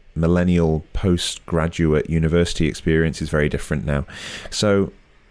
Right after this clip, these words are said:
I think it really was a big deal for people, and you're not the only person that said to me that had a big effect on me, um, Rod's story. So, uh, yeah, it was, it was wonderful.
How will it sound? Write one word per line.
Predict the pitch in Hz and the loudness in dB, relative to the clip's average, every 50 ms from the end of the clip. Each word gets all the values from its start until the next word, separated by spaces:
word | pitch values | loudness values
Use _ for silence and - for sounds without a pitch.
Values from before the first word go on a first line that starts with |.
| _ _ - - - - - - - - - - | _ _ -18 -14 -14 -14 -14 -16 -20 -16 -10 -8
I | - | -4
think | - - 113 113 | -2 0 0 0
it | - - | 0 0
really | 101 101 95 92 | 2 2 4 4
was | 87 95 95 95 90 | 4 4 2 2 0
a | 82 | -2
big | 73 - 87 78 71 80 | -2 -2 -2 -2 -2 -2
deal | - 82 80 78 73 76 | 0 0 2 2 2 0
for | - - 76 76 | -2 -2 -2 -2
people, | - - 82 76 - 85 73 | 0 0 0 0 2 0 0
and | 71 80 85 | 2 2 2
you're | 87 92 | 2 2
not | 98 - - | 0 0 0
the | 87 85 | 0 2
only | 82 78 76 73 | 2 2 0 0
person | - 85 73 - - 71 73 | 0 0 0 -2 -2 -4 -2
that | 71 67 64 - | -2 -2 -4 -4
said | - - - 71 71 | -4 -4 -4 -4 -4
to | - 71 | -4 -4
me | 69 69 | -4 -4
that | 64 65 - - | -4 -6 -8 -8
had | - - 69 | -8 -6 -6
a | 69 | -6
big | 65 - 80 76 - | -4 -4 -2 -2 -2
effect | 80 76 - - - - - - | -2 -4 -4 -6 -8 -8 -6 -8
on | 71 71 71 | -6 -6 -4
me, | 71 71 69 65 67 - - _ - - | -4 -4 -4 -6 -8 -10 -12 _ -12 -8
um, | 78 71 65 65 65 65 64 64 | -6 -4 -4 -4 -6 -8 -10 -6
Rod's | 76 78 71 67 - | -4 -4 -4 -4 -4
story. | - - - 73 73 67 64 92 - - - - - - - - - - - | -6 -4 -4 -4 -4 -4 -6 -10 -14 -18 -20 -20 -20 -18 -18 -18 -20 -16 -14
So, | - - - 80 78 78 80 | -6 -2 0 2 2 4 2
uh, | 78 76 76 73 69 - - - _ _ _ | 2 2 2 0 -2 -4 -8 -14 _ _ _
yeah, | - 90 80 67 | -2 0 0 0
it | - | 0
was, | 76 73 - - 71 | -2 -6 -4 -2 -2
it | 67 60 | -2 -2
was | 80 85 - - - - - _ - - - - - - - - _ - | -2 -4 -6 -8 -12 -16 -18 _ -20 -20 -20 -20 -20 -20 -20 -20 _ -6
wonderful. | 92 107 120 113 95 101 - 71 | -2 -2 0 0 0 -2 -2 -4